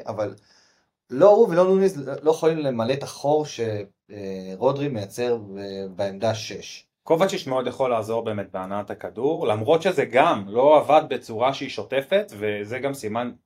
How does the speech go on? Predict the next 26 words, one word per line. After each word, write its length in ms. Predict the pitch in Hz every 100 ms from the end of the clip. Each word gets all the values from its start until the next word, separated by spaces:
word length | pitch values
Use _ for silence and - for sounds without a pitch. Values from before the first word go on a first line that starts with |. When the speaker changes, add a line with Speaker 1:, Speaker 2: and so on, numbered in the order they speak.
| _ _ _
Speaker 2:
מאוד 260 | 113 123 147
מאוד 200 | 170 131
מדאיג 380 | 107 117 131 113
ל-, 360 | 104 101 98 95 _ _ -
מבחינת 400 | 113 110 113 117
סיטי 300 | 127 123 117
ל-, 300 | 107 101 98
למשחק 360 | 101 98 110 110
נגד 240 | 98 95
ארסנל, 560 | 107 143 196 233 277 277 269 _ _ _ _ -
אה, 400 | 104 107 104 101
אבל 220 | 101 113
הוא 80 | 117
באמת 300 | 117 135 131
לא 80 | 117
יכול 280 | 110 110 104
לעשות 320 | 98 110 104
את 200 | 95 -
מה 140 | 101
שקלווין 440 | - 98 101 95 90
פיליפס 340 | 101 98 -
עושה 260 | 95 101 95
בצד 300 | 92 98 95
השני 320 | - 92 92
של 160 | 95
המגרש. 760 | 90 92 104 185 190 190 - -